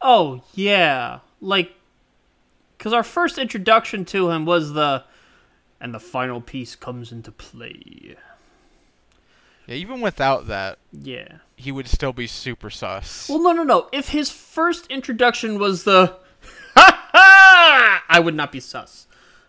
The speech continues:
Speaker 1: Uh, I, I, I wouldn't
Speaker 2: Hmm.
Speaker 1: see it coming, 'cause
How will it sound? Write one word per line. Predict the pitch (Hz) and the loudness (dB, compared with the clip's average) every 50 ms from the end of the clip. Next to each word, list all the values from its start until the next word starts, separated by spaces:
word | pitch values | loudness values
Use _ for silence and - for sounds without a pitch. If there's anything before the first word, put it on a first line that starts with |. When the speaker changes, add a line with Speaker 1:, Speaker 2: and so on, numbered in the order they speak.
| _ _ | _ _
Speaker 1:
Uh, | - 147 139 139 135 135 135 127 123 120 117 117 113 - - - - | -6 -4 -2 -2 -2 -2 -4 -4 -6 -6 -8 -10 -12 -16 -18 -20 -20
I, | 143 143 _ - - | -20 -20 _ -18 -10
I, | - 156 156 - - | -8 -8 -8 -6 -8
I | 151 | -6
wouldn't | 147 160 156 151 - | -6 -6 -6 -6 -8
Speaker 2:
Hmm. | - | -8
Speaker 1:
see | 170 151 | -8 -8
it | 139 - | -8 -8
coming, | - 151 139 123 117 | -10 -12 -12 -12 -14
'cause | - - 151 135 - - - | -14 -14 -14 -14 -16 -20 -20